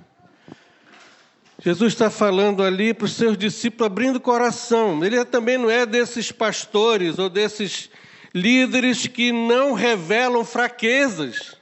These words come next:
não é? Tem igrejas e tem segmentos que não, não se pode falar de insucesso, de pru-, de frustração, de qualquer tipo de fraqueza. Não. O nosso pastor, o nosso Senhor,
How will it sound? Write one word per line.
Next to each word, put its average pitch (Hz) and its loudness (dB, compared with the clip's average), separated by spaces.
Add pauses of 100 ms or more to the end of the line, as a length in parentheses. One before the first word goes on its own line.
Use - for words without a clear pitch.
não 170 -2
é? 226 2 (920)
Tem 262 2
igrejas 208 0
e 208 0
tem 240 -2
segmentos 190 -2 (460)
que 302 0 (140)
não, 294 -6 (220)
não 214 -2
se - -8
pode 269 -2
falar 226 0
de 208 -4
insucesso, 269 -2
de 180 -6
pru-, 262 -8
de 208 -6
frustração, 233 0 (720)
de 220 0
qualquer 240 2
tipo - -4
de 262 0
fraqueza. 277 0 (400)
Não. 226 0 (240)
O 208 0
nosso 294 2
pastor, 247 0
o 214 -4
nosso 269 0
Senhor, 214 0